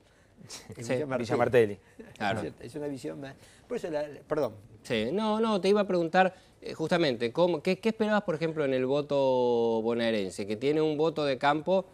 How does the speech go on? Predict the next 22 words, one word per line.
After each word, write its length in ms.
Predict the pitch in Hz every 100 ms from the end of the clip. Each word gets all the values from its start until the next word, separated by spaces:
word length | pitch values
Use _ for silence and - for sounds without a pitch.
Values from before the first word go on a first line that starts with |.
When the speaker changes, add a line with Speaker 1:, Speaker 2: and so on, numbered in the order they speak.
| - - - _ -
Speaker 1:
influyente, 680 | 135 113 120 139 117 95 98
Speaker 2:
Claro, 180 | - 123 120
Speaker 1:
importante. 40 | 107
Speaker 2:
la 100 | 123
gente, 260 | 185 247 254
esto 140 | -
es 40 | 311
lo 60 |
que 80 | 196
te 100 | 147
estaría 220 | 151 180 214
marcando. 460 | 196 185 269 294 147 - -
¿Cuál 200 | - 277
es? 120 | 170 123
Yo, 180 | 151 220
fíjate, 520 | 240 220 180 135 127
creo 220 | 135 208
que 120 | -
la 60 | 139
elección 340 | 135 123 233
de 80 | 233
Mariotto, 500 | 185 143 98 - -